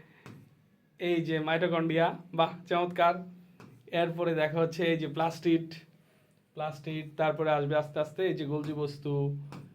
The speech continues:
তারপরে আরও একটা চমৎকার জিনিস আছে, সেটা দাঁড়াও এখন চলে আসবে। এই যে নিউক্লিয়াস বাবা, কোষের একেবারে প্রাণকেন্দ্র, নিউক্লিয়াসকে কোষের মস্তিষ্ক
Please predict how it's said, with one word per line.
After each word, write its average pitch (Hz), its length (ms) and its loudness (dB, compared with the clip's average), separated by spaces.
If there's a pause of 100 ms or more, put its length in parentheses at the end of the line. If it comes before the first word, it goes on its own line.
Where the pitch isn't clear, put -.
(220)
তারপরে 135 600 -2 (1040)
আরও 160 100 0 (100)
একটা 165 160 0 (240)
চমৎকার 180 340 -2 (100)
জিনিস 143 180 -2 (100)
আছে, 147 140 -8 (120)
সেটা 147 180 -4 (340)
দাঁড়াও 143 260 -4
এখন 147 140 -10 (100)
চলে 143 200 -4
আসবে। 139 200 -6 (1400)
এই 147 200 0
যে 127 100 -12 (840)
নিউক্লিয়াস 165 460 0
বাবা, 135 180 -2 (1120)
কোষের 160 360 2
একেবারে 170 340 4
প্রাণকেন্দ্র, 170 480 2 (400)
নিউক্লিয়াসকে 147 500 -2
কোষের 190 280 -4
মস্তিষ্ক 175 460 -2